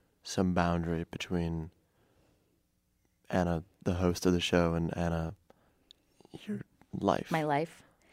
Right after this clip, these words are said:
Speaker 2: It's, that's been, um, sort of interesting because I live in this n-, a new place. I moved across the country, how many months ago?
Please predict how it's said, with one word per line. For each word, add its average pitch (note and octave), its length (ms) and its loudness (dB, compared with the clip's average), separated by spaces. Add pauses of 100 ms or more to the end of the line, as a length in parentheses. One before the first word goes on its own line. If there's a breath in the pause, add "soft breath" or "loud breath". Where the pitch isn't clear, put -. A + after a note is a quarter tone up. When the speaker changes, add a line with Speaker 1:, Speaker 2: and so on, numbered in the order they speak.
(220 soft breath)
Speaker 2:
It's, - 260 4 (320)
that's C4+ 300 -2
been, E4 400 -6 (140)
um, F3 380 0 (260)
sort - 280 -2
of F#3 80 -4 (100)
interesting F#3+ 540 -2
because D3+ 260 -8
I D3+ 120 -4
live D#3 280 -2
in E3 120 -2
this D#3 200 -6
n-, D3 60 -10 (180)
a D3+ 40 -4
new D3+ 200 -2
place. F3 340 -6
I C#3+ 100 -6
moved C#3 300 -6
across C#3 300 -8
the C#3+ 80 -10
country, C#3+ 540 -8 (240)
how - 180 -14
many D3 140 -10
months C3 280 -12
ago? C3+ 360 -12